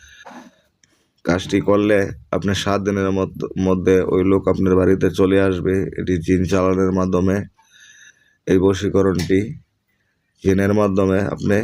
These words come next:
সহজেই বশীকরণটি করতে পারবেন। তো ভিডিওটি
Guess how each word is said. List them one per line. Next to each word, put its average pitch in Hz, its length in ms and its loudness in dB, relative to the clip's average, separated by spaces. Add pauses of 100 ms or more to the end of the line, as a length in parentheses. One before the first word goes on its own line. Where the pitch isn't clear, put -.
(160)
সহজেই 95 480 2
বশীকরণটি 92 640 -2
করতে 98 320 -2
পারবেন। 82 340 -2 (220)
তো - 140 -6
ভিডিওটি 98 500 4